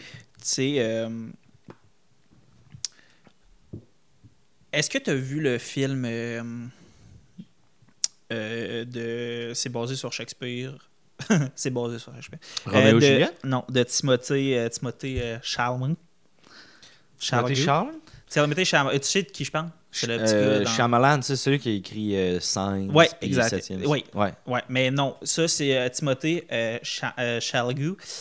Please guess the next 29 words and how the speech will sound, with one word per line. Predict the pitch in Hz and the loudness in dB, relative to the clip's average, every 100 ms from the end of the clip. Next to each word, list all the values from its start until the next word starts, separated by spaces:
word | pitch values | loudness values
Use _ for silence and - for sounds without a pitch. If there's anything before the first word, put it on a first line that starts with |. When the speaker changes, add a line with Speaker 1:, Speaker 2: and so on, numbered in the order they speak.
| - | -10
Speaker 1:
C'est, | - - 131 127 120 | -6 0 2 4 4
euh, | 120 | 4
un, | 120 120 | 2 2
euh, | 113 110 110 110 110 113 - | 2 2 2 0 -2 -6 -14
Speaker 2:
Je | - | -12
connais | 82 82 | -8 -8
pas. | 85 - - _ _ _ - - - - | -10 -14 -20 _ _ _ -20 -20 -20 -14
Speaker 1:
qui, | - 160 | 2 4
est-ce | 139 127 | 4 0
que | |
t-, | 160 - | -2 -2
t'as | 143 | -2
vu | 135 | 0
Interstellar ? | 147 139 135 - 131 143 208 - - - - | 2 0 -2 0 0 0 -4 -12 -20 -12 0
Speaker 2:
Ouais. | 120 104 | 2 2
Speaker 1:
Il | 123 | 0
y | 123 | -2
a | |
la | 113 | -2
fille. | - 135 196 208 - _ | -2 -2 -2 -6 -16 _
Speaker 2:
Ouais. | 82 98 - | -10 -8 -4
Speaker 1:
Elle | 123 | -4
a | |
un | 123 | -4
frère. | - 120 135 175 - _ _ _ _ 95 | -4 -2 -2 -6 -14 _ _ _ _ -14
Speaker 2:
Ok, | - | -6
ouais. | 104 107 | -4 -2
Speaker 1:
Ce | 113 | -4
gars-là. | 113 107 | -6 -8